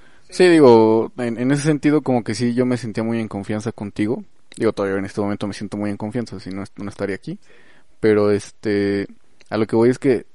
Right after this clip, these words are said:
el descubrir esas cosas con alguien con el qui-, con quien tú confías de, o sea, de una forma como ciega, este,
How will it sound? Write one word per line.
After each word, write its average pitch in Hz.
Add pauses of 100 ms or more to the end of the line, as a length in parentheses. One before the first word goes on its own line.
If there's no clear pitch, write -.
(180)
el 110
descubrir 120
esas 170
cosas 139
con 113
alguien 123
con 120
el 98
qui-, -
con 110
quien 107
tú 127
confías 123
de, 127 (320)
o 107
sea, 107
de 101
una 113
forma 117
como 104 (480)
ciega, 120 (760)
este, 101